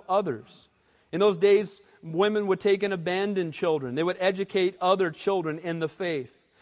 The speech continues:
If she lodged strangers, she needed to be a woman who was given to hospitality, a woman who gave herself before she asked to receive. You know what? It's amazing to me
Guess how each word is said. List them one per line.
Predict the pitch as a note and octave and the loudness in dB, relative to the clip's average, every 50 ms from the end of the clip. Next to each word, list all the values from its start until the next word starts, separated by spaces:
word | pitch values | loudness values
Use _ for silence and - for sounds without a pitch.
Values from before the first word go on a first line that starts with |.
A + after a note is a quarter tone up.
| - - - | -20 -6 2
If | - G3+ G3+ | 4 4 4
she | G3+ - A#3+ A3+ | 4 2 -4 -2
lodged | G#3 G3+ A3 A#3 A#3 A#3+ B3 A#3 G3+ - - - - | 2 6 6 8 8 8 6 2 0 -8 -16 -20 -18
strangers, | C4+ - - - G#3+ G#3+ A3 A#3 A#3 A#3+ G#3 F#3+ F#3 D3+ B2 A2+ - - - _ _ _ _ _ _ | -18 -16 -4 0 0 2 2 2 -2 -2 -2 0 0 0 -2 -4 -8 -16 -20 _ _ _ _ _ _
she | - - G#3+ | -8 -4 -4
needed | G#3+ A3+ A#3 | -2 -2 -2
to | A3 | 0
be | G#3+ A#3 | 4 6
a | A3 G#3 | 6 6
woman | G#3+ A3+ A#3 A#3 A3+ A3 | 6 4 2 2 2 2
who | G#3+ | 2
was | G3+ F3+ D3+ | 0 0 0
given | C#3+ F#3 A3 G#3+ A#3 A3+ | 4 6 8 8 8 6
to | G#3+ F#3+ | 4 4
hospitality, | G3 G#3 G#3+ G#3 - - G#3 - - G3+ G#3 A3 A3+ A3+ F#3 D#3+ | 4 4 2 2 0 -4 -4 0 2 2 2 2 2 0 0 -2
a | D3+ D#3 | -2 0
woman | F3+ G#3 A3 G#3+ | 0 -2 -2 -2
who | G3 G3 F3 | -4 -4 -6
gave | D3 C#3 F3+ G3+ G#3+ G#3+ A3 G#3 | -4 -2 0 2 2 2 0 0
herself | - F3+ E3+ - - - A#3 A3+ G#3 D#3+ C3 - _ _ _ _ _ _ _ _ _ _ | -4 -6 -6 -6 -2 0 2 2 2 0 -4 -8 _ _ _ _ _ _ _ _ _ _
before | - D3+ D#3 G3 G3 | -10 -4 -2 -2 -2
she | - - G3+ G3+ | -2 -4 -6 -2
asked | F3 E3 E3+ F3+ E3+ - - | 0 0 0 0 -2 -6 -10
to | - | -8
receive. | E3 D#3+ D3 - - - - - C3 A#2 - _ _ _ _ _ _ _ _ _ _ _ _ _ _ _ _ _ _ | -8 -8 -8 -10 -12 -12 -10 -10 -10 -14 -16 _ _ _ _ _ _ _ _ _ _ _ _ _ _ _ _ _ _
You | - F#3 | -4 0
know | G#3+ | 2
what? | A3 A3 | 2 2
It's | G3 F3 - | 2 2 -2
amazing | G3 G3+ G#3 G#3+ A#3+ B3+ A3+ A3+ A3 F3 | -2 0 0 0 0 0 -2 -4 -4 -4
to | - F#3+ | -4 -4
me | F#3+ G#3 A3 G#3+ F#3 C#3 B2 | -4 -2 -2 -4 -4 -6 -8